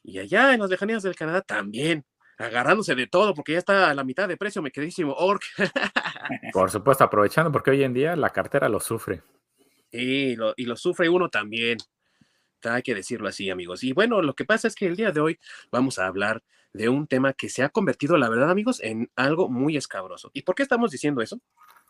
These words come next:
Speaker 1: Pues porque lo que empezó como una aventura para muchos de encontrar ciertas piezas, ya sea que colecciones, estampillas,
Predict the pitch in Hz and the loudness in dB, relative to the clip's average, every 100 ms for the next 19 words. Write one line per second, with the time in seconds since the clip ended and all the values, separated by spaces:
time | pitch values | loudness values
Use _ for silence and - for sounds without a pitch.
0 | _ _ - 120 - 131 135 123 - _ | _ _ -8 -6 -2 0 2 2 0 _
1 | - - 139 139 139 127 131 180 - 202 | -20 -6 2 4 4 -2 0 0 2 -2
2 | 147 113 127 139 135 117 107 104 101 143 | -2 -2 0 0 -2 -2 -4 -6 -4 -2
3 | 143 107 92 98 104 101 _ _ _ - | -2 -4 -4 -6 -8 -10 _ _ _ -20
4 | _ _ _ _ 120 113 117 117 - 117 | _ _ _ _ -4 -2 -2 -4 -4 -6
5 | 113 135 147 - - - - _ - 165 | 2 4 4 -2 -20 -20 -20 _ -4 -4
6 | 156 127 - - 98 87 101 95 156 170 | 0 -2 -2 -10 -8 -6 -6 -4 -2 2
7 | 151 147 - 101 90 _ - - 120 110 | 2 0 -4 -10 -10 _ -20 -4 -4 -2
8 | 123 107 104 95 - 92 92 120 107 107 | -4 -4 -6 -10 -10 -10 -8 -10 -4 -6
9 | - | -6